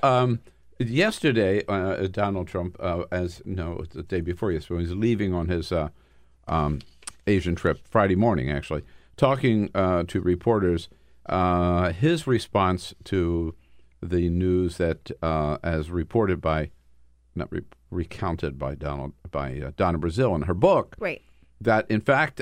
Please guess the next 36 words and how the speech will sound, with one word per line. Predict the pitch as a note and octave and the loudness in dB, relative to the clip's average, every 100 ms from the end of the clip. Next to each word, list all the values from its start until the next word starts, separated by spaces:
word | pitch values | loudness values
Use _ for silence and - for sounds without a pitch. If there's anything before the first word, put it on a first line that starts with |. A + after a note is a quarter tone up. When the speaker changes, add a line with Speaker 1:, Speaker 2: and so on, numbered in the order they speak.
| - | 0
Speaker 1:
uh, | G#2+ G#2 G#2 | 2 4 4
all | G#2 A2+ C#3 | 4 2 2
those | C#3+ C3+ | 2 0
complaints | B2+ A#2 C3 A#2+ A#2+ | 0 0 2 0 0
from | A#2 G2 | 0 2
Bernie | G#2 A2+ A2 | 2 2 2
people | A#2+ G#2 F#2+ | 0 0 0
like | G2+ F#2 | 0 2
me | G#2 G#2+ A2+ D#3 A3 - - - - | 2 4 2 0 -4 -12 -20 -20 -2
that | G#2 G2 | -2 0
the | G#2 | 0
D | G#2 | 2
N | G#2+ | 2
C | G#2+ A2+ G2 | 2 2 2
had | G2+ F2+ | 2 0
made | G2+ F#2+ | 0 2
a | F#2 | 0
deal | F2 F#2 G2 | 2 2 2
with | F#2+ F2 | 2 0
Hillary | G2+ G2 G2+ G#2+ | -2 0 0 0
to | F#2+ | -2
take | E2+ F#2 | 0 -2
sides | - F#2 F2+ F2+ | 0 0 0 -2
in | D#2+ | -8
the | D#2 | -6
primary | G2+ G2+ G2 G2+ G2+ - - - | -4 -2 -2 -2 -4 -12 -20 -2
were | A#2+ C3 | -2 0
actually | D3+ - B2+ A#2+ | -2 0 -2 -2
true. | - A3+ B3 A3 A3 | -4 -2 2 2 0
Speaker 2:
You | C4+ | 0
were | D4+ | 0
right. | D4+ E4+ C4+ F3+ - - | 2 0 0 -2 -8 -2
Speaker 1:
Uh, | B2 A2+ A2+ | 0 2 2
we | A#2 A2+ | 4 4
were | A#2 D3+ | 2 2
right. | G#3 G3 F3 F3 | 4 4 2 0